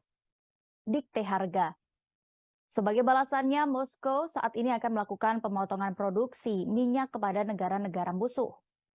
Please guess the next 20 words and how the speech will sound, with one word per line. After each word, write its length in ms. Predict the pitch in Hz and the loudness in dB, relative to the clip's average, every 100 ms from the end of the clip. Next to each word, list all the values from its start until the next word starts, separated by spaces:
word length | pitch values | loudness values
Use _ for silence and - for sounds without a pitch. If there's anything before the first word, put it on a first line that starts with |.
| _ _ _ _ _ - | _ _ _ _ _ -4
Kepercayaan 800 | 196 220 214 220 208 - 269 262 | -2 0 0 0 2 2 2 2
diri 240 | 240 240 240 | 2 2 0
Putin 240 | 240 233 | -2 -2
itu 160 | 214 277 | -2 -2
tampaknya 480 | 277 240 233 240 277 | -2 0 -2 -2 -4
terbukti 640 | 285 220 196 - 320 349 381 - - | -2 -4 -4 -4 -4 -2 -4 -14 -4
dari 320 | 233 254 285 277 | 2 4 2 0
hasil 400 | 269 - 277 269 | 0 0 0 0
penjualan 640 | 254 240 226 214 226 - | 0 2 2 4 4 2
energi 480 | - 277 285 226 240 | 0 -2 -2 -2 -2
lain 320 | 208 196 233 233 | 0 0 -2 -2
oleh 240 | 208 202 196 | -2 -2 -4
negaranya. 720 | 214 185 190 180 180 175 170 - _ _ _ _ - | -4 -2 0 0 0 -2 -4 -10 _ _ _ _ 0
Hal 80 | 190 | 2
ini 160 | 220 | 4
terlihat 480 | 247 240 247 262 294 | 2 2 2 2 0
dari 320 | 233 226 240 | 2 0 2
raksasa 720 | 262 214 - 214 202 - 233 | 0 -2 -6 -8 -6 0 0
energi 400 | - 208 190 175 | 0 0 -2 -2
Rusia, 480 | 202 190 - 220 196 | -2 -2 -2 0 0